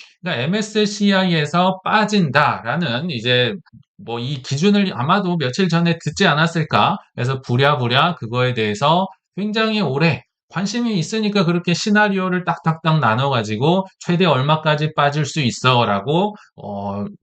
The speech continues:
멀쩡한 보고서를 자기 혼자 냈겠죠. 그러면서 뭐 제이피 모건 자체 계정만으로는 뭐 하진 않았을 거예요. 아마도 여러 계정이나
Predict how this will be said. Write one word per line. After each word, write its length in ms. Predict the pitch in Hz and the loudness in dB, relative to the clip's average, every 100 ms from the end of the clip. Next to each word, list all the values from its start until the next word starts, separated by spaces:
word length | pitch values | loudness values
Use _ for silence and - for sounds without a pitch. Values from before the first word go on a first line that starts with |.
| - - | -20 -10
멀쩡한 460 | 113 127 180 170 156 | -4 -2 0 0 0
보고서를 460 | 139 147 139 139 | -2 -2 -2 -2
자기 240 | 131 113 135 | -2 -2 2
혼자 260 | 165 160 | 2 2
냈겠죠. 680 | 117 104 156 165 113 104 208 - - _ | 0 0 0 0 2 2 0 -4 -16 _
그러면서 640 | - 190 196 117 120 117 - - - | -8 -4 -2 -2 -2 -2 -4 -14 -12
뭐 100 | 160 | -10
제이피 380 | 156 156 208 233 | -4 -2 0 0
모건 460 | 208 175 175 196 190 | 2 2 2 0 0
자체 460 | - 131 - 226 | -2 -8 0 2
계정만으로는 840 | 233 139 151 196 190 185 185 185 175 | 2 0 0 2 2 2 2 2 2
뭐 100 | 139 | 0
하진 280 | 135 160 220 | -2 -2 0
않았을 440 | 143 123 160 160 | 0 0 -2 -4
거예요. 280 | - 107 104 | -2 -2 0
아마도 440 | 107 123 180 190 165 | 0 0 0 2 2
여러 300 | 123 160 165 | 2 2 0
계정이나 680 | 117 113 151 127 120 170 | -2 0 0 2 2 2